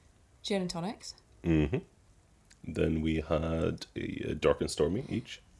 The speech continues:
Speaker 1: And then you moved on to your Irish stout,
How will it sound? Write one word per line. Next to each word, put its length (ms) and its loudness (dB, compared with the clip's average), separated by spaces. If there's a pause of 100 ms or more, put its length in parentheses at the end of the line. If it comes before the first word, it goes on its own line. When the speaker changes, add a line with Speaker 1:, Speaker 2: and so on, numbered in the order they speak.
(120)
Speaker 1:
And 760 0
then 240 -2
you 140 2
moved 240 0
on 220 -2
to 140 -4
your 160 -4
Irish 680 -4
stout, 640 -2